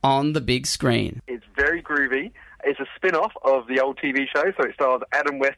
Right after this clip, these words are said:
Speaker 2: and Burt Ward as Batman and Robin, and it was like a best of of the T V show,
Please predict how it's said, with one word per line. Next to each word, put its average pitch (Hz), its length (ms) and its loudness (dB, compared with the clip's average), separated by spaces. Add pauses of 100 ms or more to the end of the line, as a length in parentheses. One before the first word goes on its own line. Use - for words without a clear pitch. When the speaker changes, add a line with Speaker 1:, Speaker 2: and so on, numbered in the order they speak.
Speaker 2:
and 113 120 -14
Burt 131 240 2
Ward 135 280 -2
as 117 120 -6
Batman 127 360 -2
and 120 80 -2
Robin, 143 260 2 (560)
and 131 140 0
it - 20 2
was 127 140 0
like 127 340 0
a 120 300 0 (100)
best 151 340 0
of 107 300 2
of 120 140 0
the 113 80 -14
T 123 160 -6
V 120 160 0
show, 104 260 0